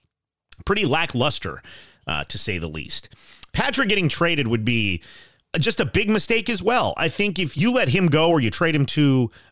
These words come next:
another contender, I, I don't really know what you would be accomplishing, um, unless you have Deshaun Watson. If you have Deshaun Watson, then, then maybe I can see that happening because,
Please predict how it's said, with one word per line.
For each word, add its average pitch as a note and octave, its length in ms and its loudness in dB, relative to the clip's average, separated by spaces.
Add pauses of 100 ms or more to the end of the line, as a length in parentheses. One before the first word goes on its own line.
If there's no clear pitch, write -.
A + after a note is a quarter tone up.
another D3 260 4
contender, C#3 600 2
I, E3+ 300 2
I - 20 4
don't F3 160 4
really E3 300 4
know C#3+ 440 4 (100)
what C3 460 0
you C3 120 2
would A#2 100 2
be A2+ 100 2
accomplishing, G#2 800 -2 (340)
um, G#2 220 -2
unless C4 340 2
you C4+ 80 2
have G#3 200 2
Deshaun E3 360 2
Watson. G#2+ 420 0 (180)
If C#3+ 120 -2
you A#3+ 60 2
have B3 100 2
Deshaun F3+ 340 2
Watson, D#3 440 2
then, C3+ 340 0
then C3+ 380 0
maybe C#3+ 240 0
I C3+ 40 0
can C3 140 -2
see - 280 -2
that B2+ 240 0
happening F#3+ 500 -2
because, C#3+ 480 0